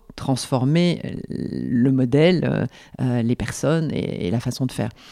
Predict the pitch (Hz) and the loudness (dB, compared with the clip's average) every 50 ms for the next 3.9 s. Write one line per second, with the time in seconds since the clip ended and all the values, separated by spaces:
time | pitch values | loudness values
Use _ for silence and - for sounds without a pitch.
0 | - - - - - 135 143 151 160 165 156 139 123 123 123 135 107 - - - | -20 -20 -12 -4 0 2 4 6 6 6 6 6 6 4 2 2 0 0 -2 -2
1 | - - - - - 92 90 - - - 104 101 - - 175 160 - 131 143 147 | -4 -4 -4 -4 -4 -4 -4 -4 -4 -4 -4 -4 -2 -2 -2 0 2 0 0 0
2 | 139 - 135 - - - 127 113 - 147 - - - 120 - - - _ - - | 0 -4 -8 -10 -8 -8 -6 -4 -4 -6 -4 -4 -4 -6 -6 -8 -14 _ -16 -12
3 | - - 123 - 127 123 - 117 117 - - - 160 180 170 139 117 | -10 -8 -4 -2 -2 -2 -2 -4 -6 -6 -6 -4 -4 -2 -2 -2 -2